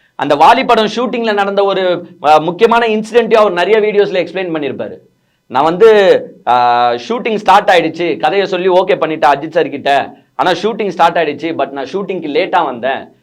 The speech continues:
லேட்டா வரும்போது இவர் விசாரிச்சாரு போல, "ஏன் எஸ் ஜே சூர்யா லேட்டா வராருன்னு?" போது, "இல்லைங்க, அவர் பைக், ஆ, பஸ்ல வராரு,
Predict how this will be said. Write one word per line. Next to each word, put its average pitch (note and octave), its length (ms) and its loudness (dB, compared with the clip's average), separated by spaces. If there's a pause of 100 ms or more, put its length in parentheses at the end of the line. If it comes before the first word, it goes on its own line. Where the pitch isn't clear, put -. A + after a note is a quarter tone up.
(140)
லேட்டா G#3 280 4
வரும்போது F#3+ 380 2
இவர் F3+ 140 0
விசாரிச்சாரு E3 500 -2
போல, D3+ 240 -2
"ஏன் D3+ 540 -4
எஸ் C3+ 160 -4
ஜே E3 120 -4
சூர்யா D3+ 240 -4
லேட்டா C#3 380 -2
வராருன்னு?" B2+ 240 -6
போது, C#3+ 160 -6
"இல்லைங்க, C#3 260 -6
அவர் B2 260 -4
பைக், D#3+ 320 -4
ஆ, A#2 280 -6
பஸ்ல B2 320 -6
வராரு, A2+ 580 -4